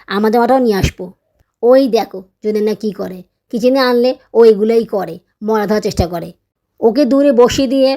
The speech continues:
অন্য কোনো খেলনা দিলে সে কিছুক্ষণ খেলে, তারপরে আবার এই জায়গায় চলে আসে, মানে এগুলো সে ধরবেই। জুনাইনার জন্য সুজি রান্না করতেছি।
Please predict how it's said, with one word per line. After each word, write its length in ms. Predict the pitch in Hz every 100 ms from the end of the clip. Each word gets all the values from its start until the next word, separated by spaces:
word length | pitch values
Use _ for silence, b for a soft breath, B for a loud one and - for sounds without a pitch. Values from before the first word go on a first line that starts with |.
| 269 -
অন্য 140 | 233 240
কোনো 140 | 269
খেলনা 240 | 254 233 254
দিলে 220 | 247 254 262 B
সে 100 | - 254
কিছুক্ষণ 280 | 254 269 262
খেলে, 320 | - 196 180 - _ _ 247
তারপরে 300 | 247 285 277
আবার 220 | 247 277
এই 100 | 247
জায়গায় 200 | 226 226
চলে 160 | 220 185
আসে, 220 | 170 -
মানে 200 | 180 214 240
এগুলো 180 | 226
সে 100 | 240 247
ধরবেই। 500 | 202 190 202 190 170 120 - - _ _ _ _ _
জুনাইনার 580 | 220 185 233 233 247 262
জন্য 200 | 269 269 285 277 b
সুজি 240 | - 240 247
রান্না 180 | 220 196
করতেছি। 360 | 190 190 -